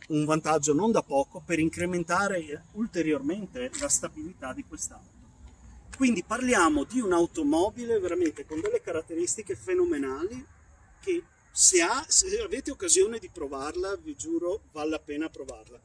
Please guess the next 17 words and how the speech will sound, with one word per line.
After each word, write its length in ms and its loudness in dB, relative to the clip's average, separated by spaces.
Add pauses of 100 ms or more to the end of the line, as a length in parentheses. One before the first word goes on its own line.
(380)
Ringrazio 800 -2
mio 160 -4
fratello 520 -2
che 80 -10
mi 100 -4
sta 160 0
permettendo 580 -2
di 100 -2
fare 300 -4
questo 280 0
video 340 -2
in 120 -8
questo 260 -6
momento, 380 -6
che 100 -14
l'ha 100 -16
appena 360 -12